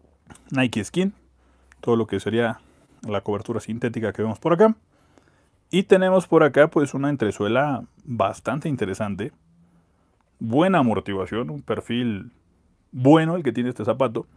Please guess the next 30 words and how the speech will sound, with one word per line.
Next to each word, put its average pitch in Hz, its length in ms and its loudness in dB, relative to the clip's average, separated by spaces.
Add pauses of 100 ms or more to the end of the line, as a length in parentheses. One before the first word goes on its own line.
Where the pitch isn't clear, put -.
(760)
Y 190 120 4
se 202 100 10
complementa, 190 460 4
pues, 160 180 0
con 113 140 -2
esta 127 200 0
suela 110 280 0
también 101 320 -6
bastante 95 520 -8
espectacular. 107 680 0
Vean 117 200 -2
ese, 101 500 -8 (300)
ese 107 260 -8
detalle, 101 540 -2 (260)
esa - 100 -14
especie 113 360 -6
de 90 100 -6
cruz. - 480 -2 (480)
Están 208 160 -6
chidos, 156 300 2
la 127 80 2
neta 131 160 0
se 120 100 -4
ven 117 100 2
buenos. 113 300 -2
Buen 190 220 2
soporte. 139 500 4 (1700)
Pueden 113 180 -2
verlo 104 220 0
ahí. 151 180 -2